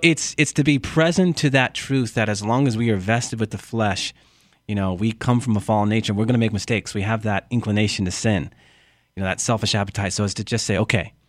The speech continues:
I made a mistake here," and then in turn to be able to ask forgiveness. How important is that? And again, it comes back to the modeling aspect. It comes back to the importance of witnessing to this great theme and topic of reconciliation, forgiveness.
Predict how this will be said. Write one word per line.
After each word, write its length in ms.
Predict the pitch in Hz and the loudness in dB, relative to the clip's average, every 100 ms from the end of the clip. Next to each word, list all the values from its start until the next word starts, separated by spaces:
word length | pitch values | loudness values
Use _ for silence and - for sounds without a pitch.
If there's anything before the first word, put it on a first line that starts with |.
| _ _ - - | _ _ -10 -2
I 80 | 98 | 2
made 220 | 107 101 | 2 2
a 20 | |
mistake 460 | 92 - 104 98 - | 0 -2 -2 -2 -2
here," 160 | 90 - | -6 -4
and 180 | 101 92 | -4 0
then 180 | 104 113 | 2 2
in 160 | 101 95 | 2 0
turn 320 | 101 107 101 | 0 0 0
to 100 | 98 | -2
be 220 | 98 95 | -2 -2
able 180 | 95 95 | -2 -6
to 320 | - 95 95 - | -6 -4 -4 -4
ask 280 | 95 90 | -6 -6
forgiveness. 600 | - 87 95 90 87 85 - | -8 -6 -6 -4 -6 -6 -10
How 320 | - 113 107 | -2 0 0
important 420 | 95 104 95 92 | -2 -4 -4 -4
is 160 | 87 90 | -6 -6
that? 280 | 87 82 - | -6 -6 -6
And 120 | 95 | -6
again, 300 | 95 98 90 | -4 -4 -4
it 120 | 98 | -4
comes 240 | 107 98 - | -2 -2 -2
back 220 | 95 90 | -4 -4
to 80 | 95 | -4
the 100 | 90 | -2
modeling 480 | 92 92 92 95 | 0 0 0 0
aspect. 380 | 95 92 - 92 | -2 -4 -6 -8
It 80 | 92 | -8
comes 240 | 101 95 90 | -6 -4 -2
back 200 | 92 90 | -4 -4
to 60 | |
the 80 | 92 | -4
importance 540 | 90 - 101 101 95 | -4 -6 -6 -6 -6
of 160 | - 95 | -8 -10
witnessing 680 | 87 107 101 98 107 95 95 - _ - - _ | -4 -4 -4 -4 -2 0 -2 -8 _ -20 -20 _
to 100 | 98 | -8
this 160 | 90 - | -6 -4
great 280 | 107 98 | -4 -4
theme 300 | - 104 95 90 | -2 0 0 0
and 80 | 90 | -2
topic 320 | 92 95 95 | -6 -6 -6
of 100 | 87 | -6
reconciliation, 840 | 90 90 87 92 92 90 92 - 90 | -6 -6 -6 -4 -2 -2 -4 -8 -8
forgiveness. 640 | 92 92 87 87 87 - | -6 -4 -4 -4 -6 -10